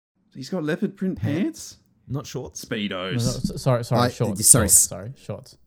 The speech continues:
Speaker 2: Are they the ones that he was trying to tell you were snake skin?
Speaker 4: He
Speaker 2: Is that the same
Speaker 4: claimed
Speaker 2: ones?
Speaker 4: that they were.
Speaker 1: I bet they're
Speaker 4: Yeah.
Speaker 1: skin tight too.
Speaker 2: Completely off.
Speaker 1: Oh,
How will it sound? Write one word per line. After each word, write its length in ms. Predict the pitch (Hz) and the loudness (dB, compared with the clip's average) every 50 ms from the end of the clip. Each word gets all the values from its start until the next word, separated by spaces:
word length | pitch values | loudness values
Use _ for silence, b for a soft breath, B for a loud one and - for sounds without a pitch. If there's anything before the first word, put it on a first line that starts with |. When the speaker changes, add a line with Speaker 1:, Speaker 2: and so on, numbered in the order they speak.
| _ - | _ 0
Speaker 2:
Are 60 | 123 | 2
they 120 | 117 135 147 | 4 6 6
the 100 | 170 190 | 8 6
ones 220 | 185 175 147 - | 6 6 4 4
that 100 | - 117 | 4 4
he 80 | 113 110 | 4 2
was 120 | 107 101 | 2 2
trying 160 | - 104 98 95 | 0 -2 -2 0
to 60 | 95 | -2
tell 180 | - - 95 90 | -2 0 0 0
you 80 | 87 85 | 0 -2
were 80 | 85 | -2
snake 300 | - - 85 85 85 76 - | -2 -2 -2 -4 -6 -8 -8
skin? 360 | - - 92 98 - - 285 - _ _ _ _ _ _ _ _ _ _ _ _ _ b b b b b b b _ _ _ | -8 -8 -8 -8 -8 -12 -16 -18 _ _ _ _ _ _ _ _ _ _ _ _ _ b b b b b b b _ _ _
Speaker 4:
He 160 | 117 113 113 | -4 -2 0
Speaker 2:
Is 60 | 113 113 | 0 0
that 120 | 127 107 | 0 2
the 60 | 101 - | 2 2
same 220 | - 120 117 117 | 4 4 4 4
Speaker 4:
claimed 140 | 117 120 113 104 | 4 2 2 2
Speaker 2:
ones? 120 | 95 98 98 | 0 -2 -2
Speaker 4:
that 80 | 95 | -4
they 60 | 92 95 | -6 -8
were. 260 | 92 92 92 98 104 - | -8 -8 -8 -8 -6 -4
Speaker 1:
I 100 | 123 123 | -4 -2
bet 220 | 104 120 117 110 101 | 0 0 0 0 0
they're 80 | 107 | -2
Speaker 4:
Yeah. 200 | 101 98 110 110 101 | -4 -4 -4 -4 -2
Speaker 1:
skin 180 | 110 107 110 | 0 0 0
tight 340 | 107 - 107 101 95 95 - | 0 -2 -2 -4 -4 -6 -6
too. 400 | - - 101 98 95 92 90 87 - _ _ _ _ _ _ _ | -6 -4 -4 -2 -2 -4 -6 -10 -14 _ _ _ _ _ _ _
Speaker 2:
Completely 500 | - 139 120 95 - 120 113 90 92 90 | -2 -2 0 2 4 2 2 2 0 -4
off. 140 | 76 76 | -4 -4
Speaker 1:
Oh, 40 | - | -2